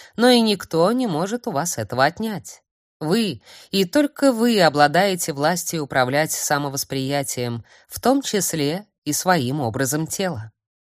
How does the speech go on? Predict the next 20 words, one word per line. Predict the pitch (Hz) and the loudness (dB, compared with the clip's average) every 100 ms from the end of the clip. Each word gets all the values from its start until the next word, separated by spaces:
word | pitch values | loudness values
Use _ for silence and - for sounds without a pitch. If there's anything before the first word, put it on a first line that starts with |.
| _ _ _ _ | _ _ _ _
Применяя | - 214 226 226 247 247 220 | -2 2 2 4 4 4 0
все | - 226 220 | -2 0 0
эти | 202 | 0
рекомендации, | 190 190 180 175 175 185 233 - 190 | -2 -2 -2 -2 0 0 -2 -4 -4
шаги | 175 160 151 165 196 | -4 -4 -4 -4 -4
и | 165 | -4
навыки | 156 190 175 - | -2 -4 -6 -6
на | 139 127 | -6 -4
практике | - 202 - 160 - 123 | -2 -2 -4 -12 -6 -4
снова | - 180 214 175 | -2 -4 -4 -2
и | 147 | -4
снова, | - - 214 185 | -4 -2 -2 -4
каждый | 156 208 233 160 156 | -2 0 0 0 0
раз | 180 208 | 2 0
столкнувшись | - 147 135 185 196 - 151 - | 0 -2 -2 -6 -6 -4 -4 -2
с | |
очередным | 180 - 180 170 165 208 156 | -4 -2 -2 0 0 0 -2
разрушением | 135 139 131 165 175 156 143 | -2 -4 -4 -2 0 0 0
образа | 143 147 135 117 | 0 0 -2 -2
тела, | 110 - 214 226 | -4 -4 -2 -4